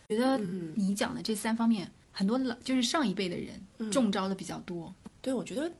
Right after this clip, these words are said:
Speaker 2: 嗯，年轻人就是好，其实我们这一代确实没有那么容易在这三方-，三方面倒霉。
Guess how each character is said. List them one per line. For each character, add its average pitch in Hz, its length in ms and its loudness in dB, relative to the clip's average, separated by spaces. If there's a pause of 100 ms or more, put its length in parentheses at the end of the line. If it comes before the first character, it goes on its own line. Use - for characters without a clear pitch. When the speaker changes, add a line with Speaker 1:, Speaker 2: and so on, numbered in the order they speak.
Speaker 2:
嗯， 170 360 -6
年 170 160 -6
轻 311 160 -4
人 240 120 0
就 247 80 -6
是 214 80 -6
好， - 120 -10
其 - 160 -6
实 220 100 -6
我 214 60 -4
们 156 80 -6
这 202 120 -4
一 - 20 -6
代 196 160 -4
确 - 100 -6
实 208 140 -4
没 180 80 -6
有 180 80 -4
那 175 100 -6
么 175 120 -6
容 165 160 -8
易 - 60 -4 (280)
在 - 100 -10
这 196 140 -4
三 196 180 -4
方-， 208 140 -6
三 214 180 -4
方 214 140 -4
面 196 160 0
倒 - 160 -4
霉。 - 200 -8